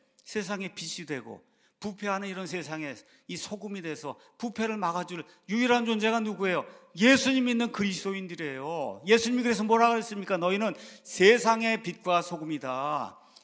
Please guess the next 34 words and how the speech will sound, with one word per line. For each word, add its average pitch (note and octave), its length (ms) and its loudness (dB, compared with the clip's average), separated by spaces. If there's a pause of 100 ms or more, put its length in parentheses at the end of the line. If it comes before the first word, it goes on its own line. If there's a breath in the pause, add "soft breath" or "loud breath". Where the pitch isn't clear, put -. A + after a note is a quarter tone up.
(100)
교회의 C#4 440 12
빛과 B3 240 6
소금이 A#3+ 360 2
아니라 G#3+ 580 4
세상의 B3 680 6
빛과 A3 360 2
소금의 G#3 420 -4
역할을 E3 600 2 (220 loud breath)
지금 G#3+ 360 2
우리가 F#3+ 320 2
이 E3+ 80 -2
시간에 D#3 380 -2
감당을 D#3 540 0
해야 D3+ 180 -6
되는 C3 260 -6
거예요. A2+ 800 -12
그래서 E3+ 140 -12
말씀드린 F3+ 540 -2
대로 F3 300 -6
일단은 G#3+ 460 2 (280 loud breath)
하나님께 G#3 400 0
간절히 B3+ 600 4
기도하고 E3 960 -2 (380 soft breath)
이 B3 240 -2
자유를 G3+ 440 -4
지키기 E3+ 380 -12
위해서 E3+ 280 -6
내가 E3 340 -2
할 G#3 100 -2
수 G3+ 140 -10
있는 F#3+ 280 -10
모든 C4 380 4
걸 A#3 200 -4
동원해서 D#3+ 1000 -2